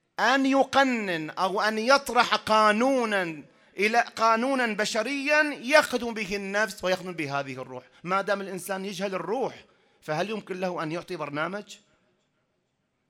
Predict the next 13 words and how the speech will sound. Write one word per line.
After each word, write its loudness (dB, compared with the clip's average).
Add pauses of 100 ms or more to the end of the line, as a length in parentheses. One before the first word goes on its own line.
(160)
الجاهل 0
يمكن -4
أن -2
يعطي -4
برنامج -2
كامل؟ -4 (580)
ما -8
يمكن. -12 (600)
أنت -2
الآن، -2 (100)
مثال -6
واضح، -6
الآن -6